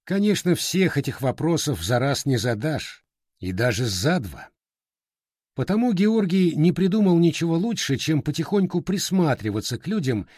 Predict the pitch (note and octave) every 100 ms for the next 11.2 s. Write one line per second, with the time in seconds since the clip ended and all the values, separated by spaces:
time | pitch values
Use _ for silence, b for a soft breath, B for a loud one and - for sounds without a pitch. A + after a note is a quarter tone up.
0 | B B G2 G2 A#2 - A#2 - F#3 C#3+
1 | B2 F#2 F3+ E3 A2+ - C#3 A#2 A2+ B2+
2 | A2+ G#2 G3+ D#3+ G#2 F#2+ - B B _
3 | - A2+ G#2+ G#2+ D#3 B2 C3+ B2+ A2 G#2+
4 | - G2+ G#2 A#2+ G#2+ E2+ F#2+ G2+ E2+ C2
5 | G#1+ - _ _ _ _ _ _ _ _
6 | _ _ _ _ _ _ _ _ _ _
7 | _ _ _ _ _ _ _ _ E2 D#2+
8 | A#2+ E3+ C#3 D2 _ _ _ _ _ _
9 | _ _ _ G#2+ A2+ C3 C#3 - D3 C#3
10 | C#3 D3 - C#3 C3 A2 A2+ B2 A#2+ E3
11 | -